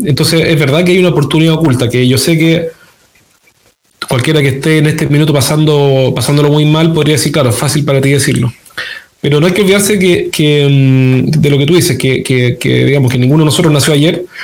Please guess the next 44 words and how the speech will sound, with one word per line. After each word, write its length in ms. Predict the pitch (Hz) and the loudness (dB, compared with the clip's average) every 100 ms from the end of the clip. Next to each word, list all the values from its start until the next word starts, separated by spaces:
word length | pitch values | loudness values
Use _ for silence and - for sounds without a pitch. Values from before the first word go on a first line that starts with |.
| - - | -12 -4
y 80 | 127 | -2
a 80 | 139 | 0
todos 200 | 147 170 | 2 2
nos, 200 | 156 117 | 4 2
a 80 | 165 | 0
todos 220 | 156 175 | 2 2
nos 220 | 185 175 | 2 2
ha 40 | 170 | 2
tocado 400 | 165 170 175 170 | 0 0 2 2
difícil, 600 | 151 196 175 190 202 202 - - - | 0 0 0 0 -2 -4 -10 -10 -2
más 260 | 151 190 160 | 0 2 2
o 60 | |
menos 280 | 165 180 185 | 2 2 0
difícil 460 | 165 175 170 180 156 | 0 0 0 0 0
a 40 | |
cada 120 | 147 | 0
uno 200 | 156 165 | 2 2
en 60 | 165 | 2
su 220 | 160 143 | 2 0
vida 240 | 143 165 165 | 2 2 2
y 40 | |
en 80 | 143 | 0
su 100 | 135 | -2
historia. 400 | 123 170 185 233 - - _ - | -2 0 0 -2 -10 -20 _ -4
Y, 420 | 131 127 127 127 | 0 2 2 2
y 120 | 127 | 2
al 80 | 127 | 0
final 440 | 139 143 165 180 - - - - | 0 0 2 0 -2 -10 -10 -2
yo 160 | 147 | 0
creo 220 | 156 165 | 2 2
que 180 | 160 151 - | 2 0 0
inevitablemente, 760 | 139 135 160 175 175 196 160 | 0 0 2 2 2 0 0
y 140 | 139 151 | 0 0
esa 160 | 190 | 0
es 60 | 175 | -4
para 180 | - 147 | -4 -2
mí 120 | 165 | 0
la 120 | 151 | 2
conclusión 460 | 139 131 131 - 160 | 0 -2 -2 0 -2
de 60 | |
esta 120 | - 131 | -2 -2
conversación, 540 | 131 127 123 - 151 | -2 -2 -2 0 -2
que 120 | - | 0
inevitablemente 960 | 127 131 131 185 175 190 208 208 - | 0 0 0 0 2 2 0 0 -4